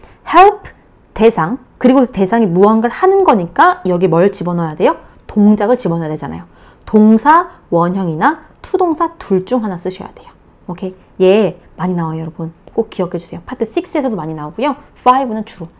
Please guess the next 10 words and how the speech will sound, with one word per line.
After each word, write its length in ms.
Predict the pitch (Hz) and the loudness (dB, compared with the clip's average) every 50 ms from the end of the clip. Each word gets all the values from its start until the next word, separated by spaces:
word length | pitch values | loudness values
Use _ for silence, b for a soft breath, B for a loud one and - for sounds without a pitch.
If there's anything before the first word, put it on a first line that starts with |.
| _ 247 | _ -16
좀 180 | - 180 180 180 | -12 -10 -10 -10
가-, 180 | 170 - - - _ | -10 -12 -18 -20 _
자주 260 | - - - 170 165 | -14 -12 -10 -10 -10
출제가 300 | 160 - 226 220 240 202 | -10 -8 -8 -6 -6 -6
됩니다. 480 | 185 170 165 170 160 143 147 208 302 - B B B B B B B | -6 -6 -6 -6 -6 -4 -6 -6 -6 -8 B B B B B B B
그럼 180 | - 202 - - | -2 -2 -2 0
이랬을 640 | - 247 311 370 392 381 381 - 320 320 311 320 - | 2 2 4 4 4 2 2 0 -2 -2 -2 -2 -2
때 180 | 339 359 330 - | -2 -2 0 0
우리는 380 | - 277 - 208 302 370 370 B B B B _ | 0 0 0 0 -2 -2 -4 B B B B _
help 440 | - - 415 392 - - - - - | 0 4 4 4 4 2 -2 -10 -20